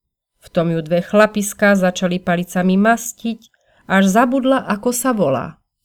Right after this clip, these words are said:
Jej prenikavý krik privolal hostinského, ktorý jej chcel pomôcť. Ale aj jemu sa dostalo bitky.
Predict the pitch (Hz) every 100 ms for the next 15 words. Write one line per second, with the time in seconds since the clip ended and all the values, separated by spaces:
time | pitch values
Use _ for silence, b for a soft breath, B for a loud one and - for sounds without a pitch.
0 | _ _ _ - 208 214 254 311 311 302
1 | 247 190 170 240 254 - 214 196 175 143
2 | 175 233 - 233 233 - 233 220 220 240
3 | - - 202 208 208 214 - 220 247 -
4 | 147 135 104 - - - _ _ _ _
5 | _ _ _ _ - 214 269 269 311 320
6 | 320 208 165 143 139 - 160 139 151 131
7 | - - 165